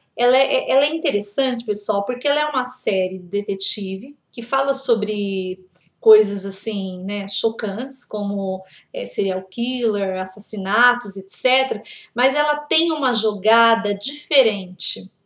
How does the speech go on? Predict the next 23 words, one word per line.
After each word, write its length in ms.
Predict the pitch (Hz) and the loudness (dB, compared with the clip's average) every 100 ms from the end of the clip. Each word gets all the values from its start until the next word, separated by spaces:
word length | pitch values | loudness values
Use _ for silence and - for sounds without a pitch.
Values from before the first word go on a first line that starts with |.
| _ _ _ _ _ _ | _ _ _ _ _ _
Como 200 | 233 240 | -6 -2
que 80 | 247 | -2
eu 80 | - | 0
posso 320 | 208 202 196 | -2 -2 -6
utilizar 480 | - 208 196 196 196 | -6 -6 -4 -4 -4
uma 120 | 202 | -4
palavra 600 | 208 202 196 208 185 196 - - _ | -6 -4 -2 -2 -4 -10 -16 -20 _
pra 140 | 220 | 0
você 240 | 208 208 - | 2 0 0
poder 260 | 226 208 | 0 0
entender 460 | 247 254 262 233 233 | -4 -2 -2 2 2
o 100 | 233 | 2
que 60 | |
eu 60 | 254 | 0
tô 100 | 233 | -2
querendo 300 | 233 220 214 | 2 2 2
dizer? 340 | 202 196 190 - - - - | -4 -4 -6 -8 -20 -20 0
Ela 180 | 226 254 | 4 4
tem 200 | 320 330 | 2 0
uma 180 | 294 | 0
jogada 600 | 233 214 202 226 226 208 208 | 0 0 4 6 6 4 2
mais 320 | 247 320 - | 0 0 -6
puxada 840 | 247 - - 240 233 202 180 185 | -4 0 6 8 8 6 -2 -10